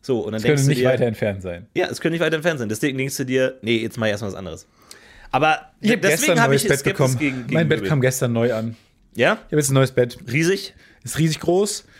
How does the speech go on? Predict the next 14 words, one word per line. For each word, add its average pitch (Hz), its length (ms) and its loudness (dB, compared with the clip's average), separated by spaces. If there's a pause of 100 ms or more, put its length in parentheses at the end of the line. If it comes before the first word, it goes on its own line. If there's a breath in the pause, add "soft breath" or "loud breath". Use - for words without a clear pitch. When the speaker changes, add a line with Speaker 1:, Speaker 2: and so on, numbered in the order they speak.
(140 loud breath)
Speaker 2:
Jetzt 143 140 -2
bin 156 100 0
ich 139 80 -2
sehr 139 140 2
glücklich. 113 340 -2
Jetzt 113 220 -8 (260)
langsam 147 440 -2
fügt 139 240 -6
sich 120 160 -4
alles 117 240 -2
in 120 80 -4
der 113 80 0
neuen 113 200 0
Wohnung. 110 320 -4